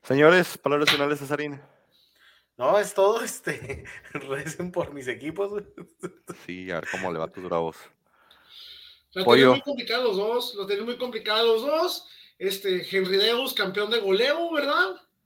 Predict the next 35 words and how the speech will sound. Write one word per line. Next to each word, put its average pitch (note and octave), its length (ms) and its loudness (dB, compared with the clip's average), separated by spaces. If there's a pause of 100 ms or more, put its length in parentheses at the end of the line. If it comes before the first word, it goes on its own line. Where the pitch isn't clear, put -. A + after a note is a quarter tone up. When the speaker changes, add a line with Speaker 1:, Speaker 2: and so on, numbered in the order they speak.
(420)
Speaker 3:
Todo F#3+ 220 0
perfecto, B3+ 600 -6
todo A3+ 240 2
bonito. D4 760 -2 (500)
Este, E3 880 -6
gracias G3 280 -4
por G#3 180 -4
perder F#3 220 2
su G#3+ 120 -2
tiempo A3 300 -2
con F#3+ 140 0
nosotros. E4+ 840 2
Este, F3+ 880 -2
bendiciones, G#3+ 720 -4
saludos A3+ 380 0
a A3+ 120 -2
todos, C4+ 320 0
menos B3 300 0
a B3 40 0
los G#3+ 160 -2
tres F#3 140 -4
mil G#3 140 -6
quinientos B3 420 -6
inmigrantes G3 440 -4
venezolanos G#3+ 500 -4
que F#3+ 80 -4
van F#3+ 160 -2
a G#3+ 40 0
llegar G3 300 2
este - 340 -16
fin A#3 140 -10
de A#3+ 80 -4
semana. G#3 260 -4
<laughs> - 1080 2 (640)
Speaker 1:
Con - 220 2